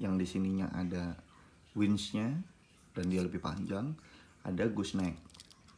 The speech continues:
Tapi nggak usah mandor bahas di sini, kapan-kapan aja soal trivia. Mungkin di trivia kedua mandor bahas trailer.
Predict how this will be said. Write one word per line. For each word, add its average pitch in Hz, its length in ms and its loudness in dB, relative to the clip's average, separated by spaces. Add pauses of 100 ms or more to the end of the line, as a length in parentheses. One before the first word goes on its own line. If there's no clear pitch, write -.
Tapi - 320 -2
nggak 90 160 0
usah 82 240 -4
mandor 82 240 0
bahas 80 320 -2
di - 80 -6
sini, 87 240 -2
kapan-kapan 90 640 2
aja 90 160 0 (400)
soal 92 320 -2
trivia. 92 560 2 (640)
Mungkin 98 160 4
di 90 80 2
trivia 92 400 2
kedua 92 320 2
mandor 98 320 2
bahas 90 400 -4 (640)
trailer. 90 320 0